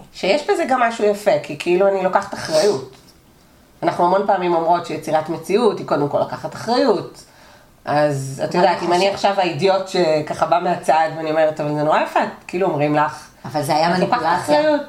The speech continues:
Speaker 2: זאת הייתה מניפולציה. כי זה השתיק את הצד השני,
Speaker 1: מהמם.
Speaker 2: אבל לא הייתה פה עקומת למידה, זה חזר פעם אחר פעם אחר פעם,
Speaker 1: אוקיי.
Speaker 2: ואז הייתי עסוקה בלהשתיק אחרים כדי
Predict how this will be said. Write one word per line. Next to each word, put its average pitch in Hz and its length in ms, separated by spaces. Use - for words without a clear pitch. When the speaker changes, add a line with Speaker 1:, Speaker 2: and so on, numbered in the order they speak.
Speaker 2:
זאת 147 140
הייתה 135 180
מניפולציה. 135 640
כי 156 100
זה 151 100
השתיק 220 400
את - 60
הצד 175 280
השני, 151 420
Speaker 1:
מהמם. 156 360
Speaker 2:
אבל 147 240
לא 190 80
הייתה 247 320
פה 147 100
עקומת 135 440
למידה, 135 380
זה 139 60
חזר 151 580
פעם 151 240
אחר 127 300
פעם 127 200
אחר 139 240
פעם, 156 200
Speaker 1:
אוקיי. 147 180
Speaker 2:
ואז 147 160
הייתי 165 200
עסוקה 143 340
בלהשתיק 139 520
אחרים 180 460
כדי 139 280